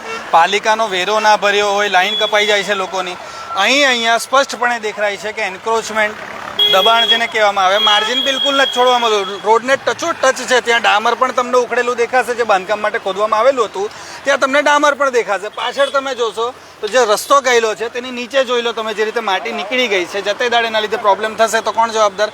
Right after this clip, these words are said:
નોટિસ આપવાથી આમાં નિરાકરણ ના આવે મેડમ. કંઈક એવું પગલું લો. આ વલસાડ શહેર, વલસાડ જિલ્લામાં જે રીતે બેફામ બન્યા છે ને બિલ્ડરો, તો કંઈક એવું પગલું લો. તમે એક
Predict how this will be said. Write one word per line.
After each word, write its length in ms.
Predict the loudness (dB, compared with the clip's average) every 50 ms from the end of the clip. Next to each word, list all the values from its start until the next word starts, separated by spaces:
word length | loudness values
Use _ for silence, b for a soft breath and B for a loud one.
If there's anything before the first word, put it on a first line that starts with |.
| B B B B B
નોટિસ 400 | -2 0 0 2 2 2 2 2
આપવાથી 420 | 2 0 2 2 0 2 4 2 2
આમાં 220 | 2 2 2 0
નિરાકરણ 440 | 2 2 2 2 2 2 2 2 2
ના 200 | 2 4 4 4
આવે 120 | 4 2
મેડમ. 420 | 2 0 0 2 2 0 0 -2 -8 -12 B B B B B -6 -2
કંઈક 280 | 0 2 2 2 2 2
એવું 220 | 2 2 2 0
પગલું 400 | 0 0 0 0 0 0 0 2
લો. 340 | 2 0 2 2 2 2 0 B B B B
આ 80 | 0 0
વલસાડ 540 | 2 2 0 0 -2 0 0 2 2 2 0
શહેર, 400 | 0 2 2 4 4 4 2 2
વલસાડ 400 | 0 0 -2 0 0 0 0 -2
જિલ્લામાં 360 | -4 -2 -2 -2 -2 -2 -4
જે 100 | -6 -8
રીતે 180 | -4 -4 -6
બેફામ 480 | -4 -4 -6 -6 0 2 2 2 2 2
બન્યા 260 | -2 0 2 2 2
છે 100 | 2 4
ને 80 | 2 2
બિલ્ડરો, 500 | 2 0 0 2 2 2 2 2 0 -2 B B B B -4
તો 80 | -4 -4
કંઈક 460 | -2 0 0 0 0 -2 -6 -6 0
એવું 280 | 2 4 4 4 4
પગલું 400 | 2 2 2 2 2 0 0 2
લો. 160 | 2 2 2 2
તમે 240 | 0 -2 0 2
એક 140 | 2 0 0